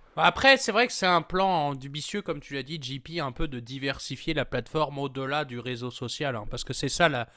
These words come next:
le vrai problème. On en avait déjà parlé d'ailleurs dans le, le dernier épisode qu'on avait dédié, euh, sur, euh, Twitter,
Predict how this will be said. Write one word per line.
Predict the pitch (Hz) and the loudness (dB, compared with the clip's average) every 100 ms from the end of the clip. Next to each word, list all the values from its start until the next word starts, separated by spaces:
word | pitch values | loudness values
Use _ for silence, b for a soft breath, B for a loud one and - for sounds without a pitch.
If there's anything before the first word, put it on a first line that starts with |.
| b b b - | b b b -10
le | 123 | -8
vrai | 120 120 156 151 | -6 -2 0 2
problème. | 131 - 165 143 156 165 156 | 0 0 2 4 2 2 0
On | 135 135 | -4 -4
en | |
avait | 135 139 | -4 -2
déjà | 165 190 | 0 2
parlé | 185 160 208 | 2 0 -2
d'ailleurs | 156 143 127 | -2 -2 -2
dans | 120 | -4
le, | 117 113 | -4 -6
le | 113 117 | -8 -8
dernier | 131 135 143 131 | -6 -6 -6 -10
épisode | 117 127 139 - | -10 -10 -12 -12
qu'on | 120 | -14
avait | 107 110 | -14 -10
dédié, | 123 120 123 135 | -10 -10 -8 -6
euh, | 113 107 | -6 -8
sur, | - 131 110 | -10 -8 -8
euh, | 107 | -10
Twitter, | - 120 - 170 | -10 -12 -4 -4